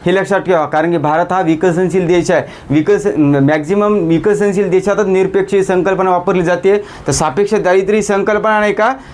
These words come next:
सर्व दे-, अ, स्व-, विकसित देशात वापरली जाते, जसे, जसे की अमेरिका, जसे मोठमोठे आहे विकसित देश त्याच्यामध्ये. आ, आणि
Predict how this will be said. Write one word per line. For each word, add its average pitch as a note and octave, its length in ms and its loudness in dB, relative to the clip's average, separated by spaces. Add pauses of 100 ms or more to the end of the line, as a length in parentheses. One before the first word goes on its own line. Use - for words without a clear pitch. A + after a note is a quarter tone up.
(160)
सर्व G#3+ 240 2
दे-, G3+ 220 0
अ, D#3+ 180 2
स्व-, D#3+ 240 2
विकसित G3 320 -2
देशात G#3 340 0
वापरली F#3+ 320 0
जाते, F3 200 0
जसे, F#3 360 0 (340)
जसे E3 180 0
की - 80 0
अमेरिका, E3+ 640 0 (300)
जसे D3 260 0
मोठमोठे E3 440 0
आहे - 540 -2
विकसित D3 300 0
देश C#3+ 280 0 (160)
त्याच्यामध्ये. D#3+ 500 0 (260)
आ, C3+ 300 0
आणि F#3+ 340 2